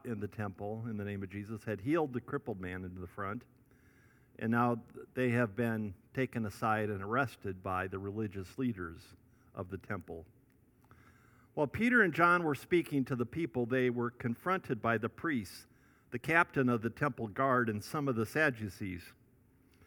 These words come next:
These leaders were very disturbed that Peter and John were teaching the people that through Jesus there is resurrection of the dead. They arrested them, and since it was already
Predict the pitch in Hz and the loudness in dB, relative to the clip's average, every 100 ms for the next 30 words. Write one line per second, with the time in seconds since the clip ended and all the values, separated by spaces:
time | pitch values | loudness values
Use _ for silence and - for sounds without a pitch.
0 | _ _ - 156 131 208 220 175 139 139 | _ _ -2 0 4 4 8 8 8 6
1 | 127 151 151 131 123 - 180 165 123 95 | 8 6 6 2 -2 -2 4 6 6 2
2 | - - - 131 123 - 185 160 147 123 | -14 -20 -6 2 2 2 0 4 4 2
3 | 123 156 147 131 123 - 208 226 170 117 | 2 4 4 4 2 0 -4 -2 0 -2
4 | - 110 95 - 127 156 _ _ _ _ | -2 -4 -6 -4 -6 -6 _ _ _ _
5 | _ - 131 - 165 143 190 220 151 135 | _ -2 -2 4 2 4 2 2 2 -2
6 | - 131 127 120 135 151 131 127 135 - | 2 2 4 2 0 0 0 2 2 2
7 | - 117 104 110 156 156 113 87 87 _ | -2 -2 0 -2 2 2 2 -2 -10 _
8 | _ _ _ _ _ _ - - _ _ | _ _ _ _ _ _ -20 -20 _ _
9 | 156 151 156 214 - 143 113 107 110 135 | 2 4 8 6 6 0 2 2 2 -2
10 | - _ _ _ _ _ - - - - | -6 _ _ _ _ _ -20 -20 -14 -2
11 | 131 - 185 185 156 139 160 185 180 156 | -2 2 0 2 2 2 4 6 6 6